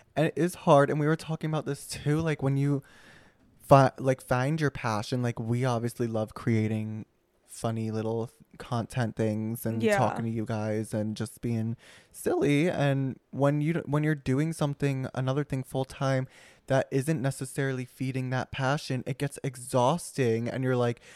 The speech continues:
Speaker 1: putting all this energy there that could be put here.
Speaker 2: And then it's like you get resentful.
Speaker 1: Uh, yeah, 'cause it's like, "Fuck, now I have to do this TikTok, or now I have to do this po-," like, it literally sounds so stupid to you guys, I think.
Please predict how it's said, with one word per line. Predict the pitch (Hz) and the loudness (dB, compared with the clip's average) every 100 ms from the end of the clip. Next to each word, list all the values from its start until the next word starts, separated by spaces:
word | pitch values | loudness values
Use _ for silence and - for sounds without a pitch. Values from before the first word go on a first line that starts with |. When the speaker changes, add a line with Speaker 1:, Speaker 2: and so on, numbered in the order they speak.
| - - | -20 0
Speaker 1:
putting | 160 165 - | 2 2 4
all | 131 135 | 4 4
this | 165 | 0
energy | - 139 143 139 127 127 - - | -2 0 0 0 -2 -2 -6 -12
there | 131 120 135 143 127 | -4 4 6 6 4
that | 127 - | 2 0
could | 143 | -4
be | 120 131 123 | -2 -2 -2
put | - 135 120 - - _ | 0 2 0 -4 -20 _
here. | - 151 170 139 127 131 - _ _ _ | 0 8 12 12 10 4 -4 _ _ _
Speaker 2:
And | 240 | -6
then | 240 233 | -4 -4
it's | 226 | -2
like | 240 226 - | -2 -4 -12
you | 220 | -6
get | 226 220 - | -2 -2 -4
resentful. | 233 214 202 214 - - - 240 _ - | -6 0 0 -2 -10 -8 -6 -8 _ 2
Speaker 1:
Uh, | 160 | 6
yeah, | 190 208 247 | 8 8 6
'cause | 233 175 | 4 0
it's | 156 - | 0 2
like, | 160 - | 2 0
"Fuck, | - - 123 123 - | -14 -8 -4 -2 -2
now | 113 110 | 0 0
I | |
have | 110 117 - | 0 -2 -4
to | 123 | -8
do | - 120 113 113 - - - _ _ - | -2 0 0 -4 -10 -20 -20 _ _ 0
this | 135 - | 2 0
TikTok, | - - 147 - 127 123 117 - | -4 0 0 0 0 2 2 0
or | |
now | 120 120 | 2 2
I | 123 | 4
have | 127 - | 2 -2
to | 139 | -2
do | 127 | 0
this | 127 127 | 0 -2
po-," | - - 131 | -8 -4 0
like, | 135 135 | 2 4
it | 135 | 4
literally | 120 117 127 | 2 2 2
sounds | 143 139 - | 0 -2 0
so | 107 | -2
stupid | 104 - - - | -2 -4 -8 -6
to | |
you | 107 | -4
guys, | 92 - | -4 -4
I | - | -6
think. | - - | -6 -8